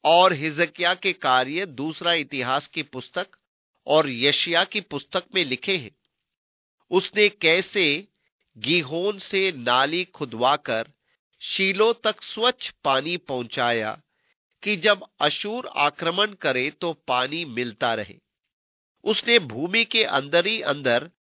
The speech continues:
नाली खुदवाकर ऐसा किया कि लोग ऊपर आते जाते रहे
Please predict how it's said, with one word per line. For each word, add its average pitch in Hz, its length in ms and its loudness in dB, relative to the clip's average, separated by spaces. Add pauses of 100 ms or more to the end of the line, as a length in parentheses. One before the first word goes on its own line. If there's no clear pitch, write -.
(260)
नाली 143 460 0
खुदवाकर 139 880 -2 (240)
ऐसा 143 420 2
किया 120 480 -2 (460)
कि 180 180 2
लोग 175 560 2
ऊपर 175 440 0
आते 131 520 0
जाते 120 420 -2
रहे 110 300 -4